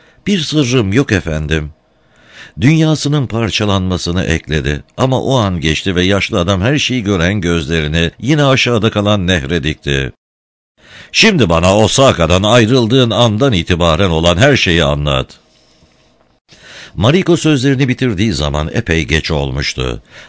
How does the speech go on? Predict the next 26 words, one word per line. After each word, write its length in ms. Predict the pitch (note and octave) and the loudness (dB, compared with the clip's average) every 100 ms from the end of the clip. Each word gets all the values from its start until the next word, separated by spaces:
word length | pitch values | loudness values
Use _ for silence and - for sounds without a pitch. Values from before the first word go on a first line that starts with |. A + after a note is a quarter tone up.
| - | -2
Anjin-san'la 800 | C3 C#3+ A#2+ F3+ D#3 C#2+ C#2+ D#2 | 0 2 2 0 -2 -2 -2 -2
ilişkisi 560 | F2+ G2 - G2+ C3+ | -2 -2 -4 -4 -2
dışında 340 | B2 B2+ A#2+ B2 | -2 -2 0 0
her 200 | F3+ F3+ | 2 2
şeyi 320 | - G#2+ G#2 | 2 0 0
anlatmıştı. 880 | D#2 D#2+ D2+ - E2+ - C#2+ C2 A#1+ _ - - - | 0 -2 -2 -2 -4 -4 -4 -4 -6 _ -20 -16 -6
Ama 280 | E2+ D#2+ D#2 | -2 0 2
bu 140 | A2+ | 2
arada 320 | C2+ D2+ E2+ | 2 0 0
adamdan 440 | E2 F2 D#2+ F#2 E2+ | 0 0 0 -2 -2
hoşlandığını 840 | F#2 G2+ G2+ G2 F2+ A2 F2 B2+ | -2 -2 -2 -2 0 0 0 0
da 180 | G2 E2+ | 0 -2
dikkatle 580 | G2+ - - D#3+ - E2 | -4 -4 -4 -2 0 -2
açıklamıştı. 960 | D2+ E2+ C#2 D2+ D#2 - - C2 B1+ - _ _ - - - - | -2 -4 -2 -2 -2 -4 -4 -4 -4 -8 _ _ -20 -20 -20 0
Toranaga'nın 720 | C3 D#3 D3 E3 C#3+ C#3+ D3 | 2 4 4 2 2 2 0
ona 320 | F2 A2+ A#2 | 0 -2 0
değer 400 | F#2 D#2+ F2 G2+ | 0 2 4 2
verdiğini 540 | D2 D2+ C#2+ D2 C#2+ E2 | 2 0 0 -2 -2 0
ve 100 | F#2+ | 0
kendisinin 680 | B2+ B2+ B2+ C3 C#3+ D3 | 0 0 0 -2 0 0
de 160 | C#3 G2+ | 0 2
bilgili 360 | B2 F#2 A#2 C3 | 0 0 0 2
olmasından 680 | G2+ E2+ D2+ E2 E2 G2 | 2 0 -2 -2 -2 0
zevk 380 | D#2 F#2 A2+ E2 | 0 0 0 0
almadığını 560 | E2 D#2 C#2+ E2 D#2 G2 | 0 -2 -2 -2 -2 -2
söylemişti. 880 | E2 D#2 D2+ E2 - - C2 B1+ | -2 -2 -2 -4 -4 -4 -6 -6